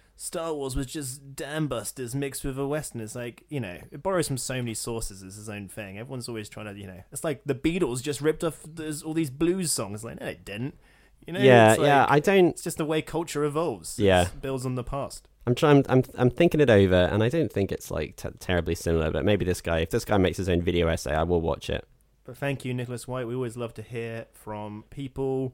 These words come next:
Speaker 2: Do you think this guy watched our video, or, or, or did he just, does he just write that against on all videos that are
Speaker 1: It's,
Speaker 2: about
Speaker 1: it's
Speaker 2: Star
Speaker 1: not
Speaker 2: Wars?
Speaker 1: clear. I should have done a bit of research on this. <laughs> Maybe, like,
Speaker 2: Can you, can you, can you reply to him and be like, "Did you watch the video?"
Speaker 1: "Did you watch the video, mate?"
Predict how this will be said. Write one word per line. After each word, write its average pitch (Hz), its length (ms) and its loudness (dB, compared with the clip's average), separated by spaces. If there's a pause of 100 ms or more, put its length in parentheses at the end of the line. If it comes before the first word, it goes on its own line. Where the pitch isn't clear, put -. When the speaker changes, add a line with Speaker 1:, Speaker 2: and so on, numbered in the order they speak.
(140)
Speaker 2:
Do 151 80 0
you 180 60 2
think 208 180 6
this 175 140 2
guy 147 140 4
watched 107 280 4
our 170 80 4
video, 165 420 2
or, 98 180 4 (180)
or, 95 500 4 (180)
or 95 140 2
did 95 160 -2
he 98 80 0
just, 92 320 0
does 98 140 0
he 104 80 -2
just 98 180 -2
write 98 180 4
that 95 140 0
against 87 420 0
on 95 120 4
all 90 280 2 (140)
videos 87 340 2
that 82 60 -6
are 82 40 -4
Speaker 1:
It's, 87 60 -4
Speaker 2:
about 85 100 0
Speaker 1:
it's - 100 -4
Speaker 2:
Star 90 140 2
Speaker 1:
not 78 100 2
Speaker 2:
Wars? 62 120 -4
Speaker 1:
clear. 123 140 -2
I 110 80 -2
should 143 160 -6
have 127 80 -4
done 120 140 -6
a 110 40 -8
bit 110 140 -4
of 101 80 -8
research 107 400 -8
on 120 80 -12
this. 123 180 -12
<laughs> 139 140 -10
Maybe, 160 340 0
like, 170 160 -6
Speaker 2:
Can 127 160 4
you, 139 120 6
can 139 180 6
you, 143 100 6
can 135 260 4
you 139 100 8
reply 139 300 4
to 107 140 2
him 87 60 6
and 87 80 4
be 92 120 2
like, 85 200 0
"Did 92 160 0
you 101 80 0
watch 95 240 -2
the - 80 -4
video?" 107 480 0 (160)
Speaker 1:
"Did 110 160 -14
you 117 60 -8
watch 107 100 -12
the 113 80 -10
video, 107 320 -10
mate?" 87 200 -16